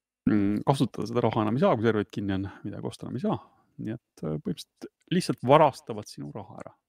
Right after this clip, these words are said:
Nüüd öeldakse siis ühisagis. Ja noh, ma ei tea, üks natuke nagu niimoodi kahtlaselt kõlab küll.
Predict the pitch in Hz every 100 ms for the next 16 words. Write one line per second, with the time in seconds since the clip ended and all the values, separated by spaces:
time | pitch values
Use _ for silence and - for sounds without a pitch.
0 | _ _ _ - 117 - 131 98 101 -
1 | 95 101 101 104 95 - _ _ - -
2 | - - - - _ - 123 160 - -
3 | - - - - 202 226 101 120 - -
4 | 117 110 - - 131 139 151 156 160 160
5 | 160 165 - - - 160 - 170 139 294
6 | 156